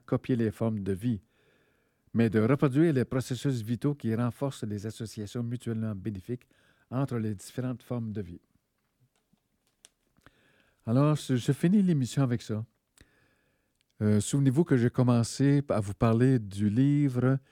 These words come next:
Le conflit mondial du vingt et unième siècle ». Un livre, euh,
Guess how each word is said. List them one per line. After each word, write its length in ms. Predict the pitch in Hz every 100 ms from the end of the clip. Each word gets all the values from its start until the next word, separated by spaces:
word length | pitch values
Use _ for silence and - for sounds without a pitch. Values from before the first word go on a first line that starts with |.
| _ _ _ -
Le 120 | 113
conflit 840 | - 170 165 151 - 139 147 160 151
mondial 760 | 135 139 143 110 131 143 135
du 160 | 113 107
vingt 240 | 131 120
et 40 |
unième 300 | 123 113 117
siècle ». 640 | 101 - 113 98 - 98 - - - _ _ _ _ _ _ _
Un 160 | 101 113
livre, 400 | 117 123 113 107
euh, 540 | 107 107 104 104 104